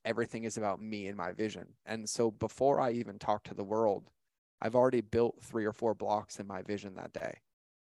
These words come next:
And it's mine, my choices, my decisions, my family, the things that matter to me.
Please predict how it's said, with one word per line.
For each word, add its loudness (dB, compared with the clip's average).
And -2
it's -10
mine, -4
my 2
choices, 0
my 0
decisions, -6
my -2
family, -8
the -12
things -12
that -8
matter -4
to -10
me. -8